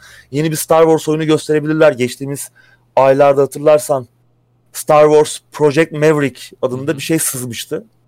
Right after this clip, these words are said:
Speaker 1: P S N, e, den yeni haberleri takip eden bir Twitter botu böyle bir şey yakalamıştı ve bunu paylaşmıştı. Belki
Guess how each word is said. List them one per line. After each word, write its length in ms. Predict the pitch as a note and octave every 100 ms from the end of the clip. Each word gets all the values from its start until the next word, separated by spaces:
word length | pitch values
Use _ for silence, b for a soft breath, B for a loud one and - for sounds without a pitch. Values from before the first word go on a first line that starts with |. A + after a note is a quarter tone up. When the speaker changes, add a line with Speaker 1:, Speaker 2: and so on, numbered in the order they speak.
| _ _ _
Speaker 1:
P 220 | - C3
S 220 | B2+ C3+ C3
N, 80 | - _ _ _ _ _ -
e, 60 | A2+ A2 A2 G#2+ G#2 - - _ _ _ _ _ _
den 320 | C3 B2 B2
yeni 280 | B2+ B2+ C3
haberleri 720 | B2+ B2+ C3 B2+ C3 C#3 - _
takip 340 | C3 B2+ C3
eden 240 | C3 B2+ B2+
bir 40 |
Twitter 400 | B2 C3+ C3+ A#2+
botu 340 | A#2 E3+ F#3 - _ _ -
böyle 120 | D3
bir 80 | D3+
şey 100 | D#3+
yakalamıştı 520 | D3+ B2+ B2 A#2+ -
ve 80 | D#3
bunu 160 | D3 D#3
paylaşmıştı. 680 | D3+ D3 D3 D#3 - F3 - _ _ b b b b b b _ _
Belki 480 | B2+ E3 F3 F3